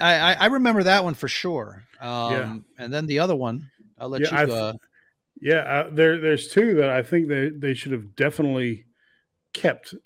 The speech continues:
Speaker 2: in the movie. And one was from the beginning of the movie. Um, this is where Luke is on Tatooine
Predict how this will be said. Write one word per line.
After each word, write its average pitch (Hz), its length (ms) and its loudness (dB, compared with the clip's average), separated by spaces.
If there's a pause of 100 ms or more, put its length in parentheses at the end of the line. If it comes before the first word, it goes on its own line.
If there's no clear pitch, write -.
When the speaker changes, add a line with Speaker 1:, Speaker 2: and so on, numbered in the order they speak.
Speaker 2:
in 147 180 -4
the 135 80 -2
movie. 123 480 -2
And 127 320 -4
one 151 320 0
was 131 260 0
from 127 480 -4
the 120 80 -6
beginning 120 540 0
of 117 100 -2
the 113 60 -10
movie. 110 460 -6 (640)
Um, 110 580 -8 (100)
this 139 260 -2
is 127 120 -6
where 123 320 0
Luke 139 400 2
is 120 100 0
on 131 240 -2
Tatooine 123 800 -4